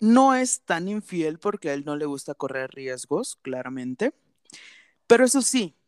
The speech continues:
es demasiado inseguro. Él prefiere una vida tranquila, muy aburrida, es decir, es monógamo. Eh, los, los signos con los que es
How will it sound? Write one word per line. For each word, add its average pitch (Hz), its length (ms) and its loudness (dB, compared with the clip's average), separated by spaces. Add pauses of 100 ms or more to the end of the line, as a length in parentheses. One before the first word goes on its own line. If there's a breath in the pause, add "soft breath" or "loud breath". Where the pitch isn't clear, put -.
(120)
es 185 240 -8
demasiado 202 520 -4
inseguro. 143 540 -6 (1600)
Él 190 180 -2
prefiere 196 440 -2
una 190 200 -2
vida 185 460 0
tranquila, 131 760 -10 (380)
muy 160 200 2
aburrida, 214 640 0 (200)
es 165 120 2
decir, 233 400 -4 (140)
es 156 240 -4 (100)
monógamo. 139 640 -8 (920 soft breath)
Eh, 220 560 6 (360)
los, 226 840 6 (960)
los 214 240 6
signos 254 420 0
con 208 160 -6
los 190 160 -8
que 208 100 -6
es 196 160 -8